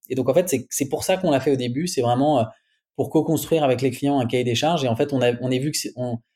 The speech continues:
on a vu que c'était devenu une arme extraordinaire pour effectivement construire un cahier des charges très propre pour le produit, mais aussi une arme, euh, extrêmement forte pour engager les gens, euh, pour récupérer des leads, tu vois. Donc, ça, ça a vraiment plein de vertus.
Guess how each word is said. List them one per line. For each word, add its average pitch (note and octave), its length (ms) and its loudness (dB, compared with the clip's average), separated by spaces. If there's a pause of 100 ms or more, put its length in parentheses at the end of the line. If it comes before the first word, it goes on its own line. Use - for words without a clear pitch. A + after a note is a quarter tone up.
(220)
on C3+ 60 -2
a B2+ 60 6
vu D3 80 -2
que D3+ 80 -6
c'était C3+ 200 0
devenu C3+ 260 2
une C3+ 120 4
arme C3 280 2
extraordinaire C#3+ 640 0
pour A#2 220 0
effectivement A#2+ 420 -2
construire C#3 380 -2
un B2 100 0
cahier C3 160 2
des B2+ 140 2
charges B2 320 -2
très - 160 -2
propre - 260 -2
pour B2+ 120 -4
le A2+ 100 -2
produit, E3 340 -2 (560)
mais C#3+ 160 4
aussi D3 260 2
une D3 180 4
arme, D#3 500 2
euh, A#2+ 140 2
extrêmement C3+ 400 2
forte - 200 -2
pour C3+ 100 2
engager C3 300 2
les B2+ 140 2
gens, D3+ 200 -2 (260)
euh, A2+ 80 -2
pour B2 180 -2
récupérer B2+ 340 -2
des A#2+ 120 0
leads, C3 240 -2
tu B2+ 180 0
vois. A2+ 140 -2
Donc, A2+ 180 -8
ça, G2+ 160 0
ça A2+ 140 -2
a - 20 2
vraiment A#2 260 0
plein B2 140 -2
de B2 60 -2
vertus. A#2+ 280 -6